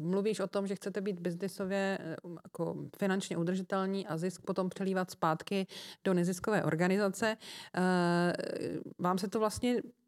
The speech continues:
vám se, vám se vlastně daří, se dá říct. A má to i takový <clears throat> dopady,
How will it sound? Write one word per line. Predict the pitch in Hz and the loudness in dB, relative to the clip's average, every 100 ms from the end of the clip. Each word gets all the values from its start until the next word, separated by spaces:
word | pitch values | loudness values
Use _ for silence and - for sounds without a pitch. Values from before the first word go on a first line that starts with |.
| - - - - - | 4 4 2 -10 -6
vám | 185 | -2
se, | 247 - - | -2 -4 -2
vám | 196 | -2
se | - | -2
vlastně | 233 - 262 | -4 -2 0
daří, | 202 185 160 | 2 0 -2
se | 156 170 | -2 0
dá | 165 | 2
říct. | 160 151 175 - - - - - - | 0 -2 -6 -10 -18 -20 -20 -18 -4
A | 202 196 190 190 190 - | 2 4 4 4 2 -2
má | 190 190 185 | -2 0 0
to | 196 247 | 0 0
i | 226 | 0
takový | 226 214 - 208 214 220 220 - - - | -2 -4 -2 -2 -2 -2 -4 -4 -4 0
<clears throat> | - 226 170 160 | 4 4 4 2
dopady, | 175 190 196 175 175 | 2 4 4 6 6